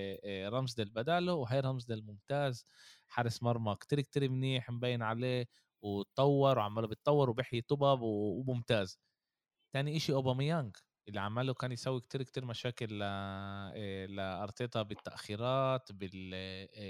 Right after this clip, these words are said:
إيه، بكل، إيه، يعني مش ماخد مسؤولية، أداؤه مش منيح، صار له سنة وإشي، برضه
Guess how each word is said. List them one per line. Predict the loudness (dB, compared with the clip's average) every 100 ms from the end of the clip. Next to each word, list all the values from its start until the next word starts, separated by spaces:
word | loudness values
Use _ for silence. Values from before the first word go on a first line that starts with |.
| -10
إيه، | -12 -12 -14
بكل، | -14 -8 -4 -4 -6
إيه، | -10 -12 -10
يعني | -10 -10 -14 _ _ _ -18
مش | -14 -4
ماخد | -2 -2 -2
مسؤولية، | -2 -4 -4 -2 -2 -2 -4 -6
أداؤه | -8 -2 -2 -2
مش | -4 -6
منيح، | -4 -4 -4
صار | -4
له | -4
سنة | -4 -2 -2
وإشي، | -4 -6 -4 -6 -6 _ _ _ _ -2
برضه | -2 0 -2